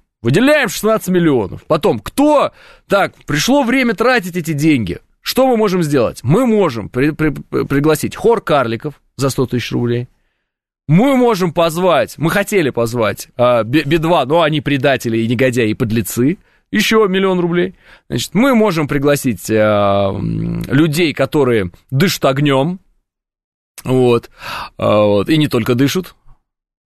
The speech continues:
Это ещё сто тысяч рублей. Короче, г-, г-, а нормальная есть какая-то тема? Слушай, мы, есть идея, просто давай все эти шестнадцать на шамана. А вот это хорошо. А вот это хорошо.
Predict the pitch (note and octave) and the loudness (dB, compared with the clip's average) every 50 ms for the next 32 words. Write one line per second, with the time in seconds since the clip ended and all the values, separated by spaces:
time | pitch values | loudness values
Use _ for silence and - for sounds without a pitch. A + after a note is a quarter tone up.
0 | _ _ _ _ - - E3+ E3 F#3+ D#3+ D3 C#3+ - - D#3 F3+ G#3+ - - G3+ | _ _ _ _ 0 0 0 2 2 2 2 2 0 0 0 0 0 0 -2 -2
1 | F#3 F#3+ - - E3 E3 E3 D#3+ C#3+ - - - - - _ _ - A3 C#4 D#4 | -2 -2 0 0 0 2 2 0 0 -2 -6 -20 -20 -20 _ _ 0 2 4 4
2 | C4+ G3 - D#3 C#3+ C#3+ C3+ C3+ C#3 C#3 D#3 D#3 D3 C#3+ C#3 - E3 D#3 D3+ - | 2 2 0 -2 0 2 2 2 2 2 2 0 0 -2 -4 -6 -8 -8 -10 -12
3 | - _ _ _ - B2+ - D#3+ E3 F#3 F#3 A#3+ C#4 D4+ D4+ C4 A3 F#3+ F3+ G3+ | -18 _ _ _ -6 -2 0 2 2 2 2 2 2 2 2 0 0 0 0 0
4 | B3+ C#4+ C4 - G#3 F#3 C#3+ E3 D3+ B2+ - C3 A#2 - B2+ G#2+ F#2 - - - | 0 -2 0 -2 -2 0 0 0 0 0 -2 -4 -2 0 -2 0 -2 -6 -10 -12
5 | _ - D#4 E4 A3 A#3 C4 A#3+ C#4+ D#4+ D4+ D4 D4 E4 D4+ - - C4+ A3+ A#3 | _ -2 0 0 0 -2 -2 -2 -2 0 0 2 2 2 0 0 -2 -4 0 0
6 | D4 C#4+ B3+ A3+ F3 F#3+ G#3 G3+ F3 F3+ F3 F3 F#3+ G#3 A3 G3 E3 - - E3 | 0 2 2 0 0 0 -2 -2 -2 -2 -2 0 0 2 0 0 -2 -2 -2 -2
7 | D3 C#3 B2+ - B2+ - - - - D#3+ C#3+ A#2+ - - - - G#2+ - - - | -2 -2 -2 -4 -6 -6 -6 -4 -2 0 0 0 -2 -4 -6 -6 -4 -2 -2 -4
8 | G2+ G#2 G2+ G2 F2+ E2 D#2+ F2 - - - _ _ _ _ _ _ _ _ _ | -4 -6 -12 -14 -14 -14 -16 -16 -18 -20 -20 _ _ _ _ _ _ _ _ _
9 | _ _ _ _ _ _ _ _ _ _ _ _ _ _ _ - - - - _ | _ _ _ _ _ _ _ _ _ _ _ _ _ _ _ -10 -10 -10 -20 _
10 | _ _ _ - - D3+ F#3 A#3 - - A#3 G3 - B2 - - A2+ A2+ A2+ G2 | _ _ _ -2 0 2 2 2 0 0 -2 -2 -2 -6 -4 -6 -8 -8 -8 -10
11 | - - - - - A2 - _ _ _ _ _ _ - A#2+ B2+ C#3 F#3 G3+ - | -12 -12 -12 -12 -12 -14 -14 _ _ _ _ _ _ 0 0 2 2 2 2 0
12 | B3+ B3 A#3+ A3 - G#3+ G#3+ A3 A3 G#3+ - - - - - - - | 0 -2 -2 -2 -2 -2 -2 -2 -2 -4 -6 -8 -8 -8 -10 -10 -14